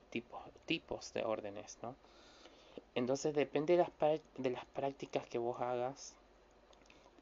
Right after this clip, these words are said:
ellos te van cambiando de órdenes. Claro, esas personas que están ahí al costado, a los costados,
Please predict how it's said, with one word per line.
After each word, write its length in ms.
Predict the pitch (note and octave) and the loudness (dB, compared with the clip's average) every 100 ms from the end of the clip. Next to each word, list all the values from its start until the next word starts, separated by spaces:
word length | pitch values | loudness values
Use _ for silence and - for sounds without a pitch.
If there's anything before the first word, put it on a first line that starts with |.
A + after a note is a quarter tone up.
| - - | -20 0
ellos 240 | C3+ D3+ D#3 | 2 2 -2
te 100 | C3 | -2
van 160 | C3 | 0
cambiando 400 | C#3 C3 B2 C3+ | 0 0 -2 -2
de 140 | A#2+ G#2+ | 0 0
órdenes. 640 | A#2 G#2+ G#2 - - - - - - - - | 0 -2 -8 -12 -18 -20 -20 -20 -20 -20 -14
Claro, 360 | - C#3 C3+ - - | 0 2 2 0 -2
esas 240 | C#3 E3+ | 0 0
personas 340 | - - D#3 | -2 0 0
que 40 | D#3 | -2
están 200 | - C#3+ | -4 -2
ahí 120 | C#3+ | -2
al 120 | D3 | -2
costado, 640 | - - - C#3 B2+ C3 C#3 - - - | -6 -4 2 2 2 -2 -8 -20 -8 -4
a 60 | |
los 140 | B2+ - | -4 -4
costados, 560 | - - C3+ B2+ C3+ | -6 0 2 2 -2